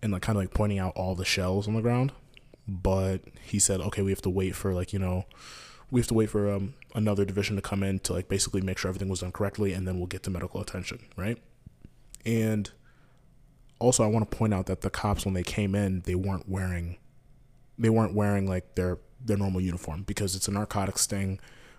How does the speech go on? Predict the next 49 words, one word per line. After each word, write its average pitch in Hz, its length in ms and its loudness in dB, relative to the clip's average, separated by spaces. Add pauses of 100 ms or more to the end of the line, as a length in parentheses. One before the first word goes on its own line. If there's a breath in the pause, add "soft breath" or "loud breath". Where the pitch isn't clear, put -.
(100)
They're 104 100 2
not 92 280 0
gonna 95 140 0
be 87 100 -2
wearing 87 480 -4
their, 85 320 -4 (500)
their 107 120 0
normal 92 260 0
uniforms. 87 320 -4
They're 95 80 0
wearing 92 180 -2
plain 85 260 -2
clothes. - 360 -10 (120)
Just 123 200 6
so 127 80 8
we 110 100 2
have 101 200 2
that, 92 200 -4
like, - 120 -10
context, - 460 -6
right? 107 200 2 (320)
After 139 360 0
all 127 140 2
that 117 160 2
happening, 98 340 0
now 107 200 4
I 113 60 4
guess 104 180 0
we 104 40 0
can 98 60 -2
get 92 160 0
to - 80 -2
the 87 60 -2
legal 85 240 -4
process, - 500 -4 (100)
or 110 120 0
at 113 40 4
least 110 280 4
we 113 80 2
can, 117 380 0
if - 140 -6
you 123 60 4
want, 147 220 0
we 117 80 0
can 104 160 0
discuss 90 680 0 (600 soft breath)
the 107 100 4
actual 95 320 2
event, 87 640 0